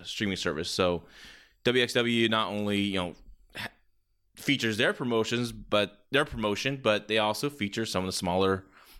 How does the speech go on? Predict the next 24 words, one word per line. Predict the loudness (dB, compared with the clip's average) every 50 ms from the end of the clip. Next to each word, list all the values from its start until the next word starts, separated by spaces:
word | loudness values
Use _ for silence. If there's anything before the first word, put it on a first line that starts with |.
| -6 0
promotions, | 2 2 4 4 2 0 0 -2 -2 -2 -2 -4 -8 -10 -10 -6 -2
um, | 0 2 2 2 2 2 0 -2
associated | -2 0 2 2 2 2 0 0 0 0
with | -2 -6 -6
them. | -8 -10 -8
So | -4 -4 -2
that, | 0 2 0 0 2
that, | 0 0 0 2 2
that's | 0 0 2 2
really | 2 2 4
cool | 4 2 0
to | 2
see. | 0 -2 -2 0
So | 0 0 0 0 0 -4 -10 -16 -18 -16 -18 -18 -20 -20 -20 -20 -20 -20 _ _ _ -20 -20 -20 _ _ _ _ _ _ _ 0
I | 0
think | 2 0 2
most | 2 4 4 4 4 0
people | -4 -4 0 2 2
listening | 4 4 2 2 0 -2
to | -2
this | -4 -14 -12
might | -6 -2 0 0 0 0 -2 -4
have | -4 -2 -2 -2 0 0 0 -2 -2 -4 -6
or | -6 -4 -2 0 0 2 2 2 2 0 0 -2 -6